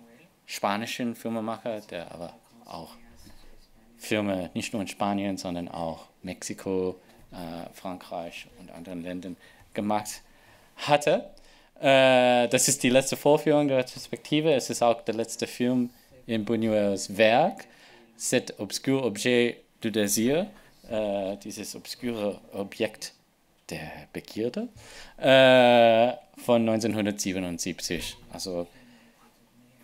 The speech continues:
äh, Film, der gem-, also kurz vor sein-, also ein paar Jahren vor seinem Tod, äh, gemacht wurde. <clears throat> Wir haben, äh, das Glück, äh, also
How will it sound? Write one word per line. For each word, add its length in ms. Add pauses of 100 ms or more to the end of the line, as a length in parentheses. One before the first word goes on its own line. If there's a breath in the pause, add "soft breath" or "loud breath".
(1700)
äh, 480
Film, 400
der 280
gem-, 200 (220)
also 180
kurz 320
vor 220
sein-, 300
also 200
ein 100
paar 200
Jahren 260
vor 220
seinem 340
Tod, 340 (280 loud breath)
äh, 580
gemacht 540
wurde. 420 (1300 soft breath)
<clears throat> 460
Wir 240
haben, 400
äh, 260
das 300
Glück, 400 (400 soft breath)
äh, 800 (260)
also 240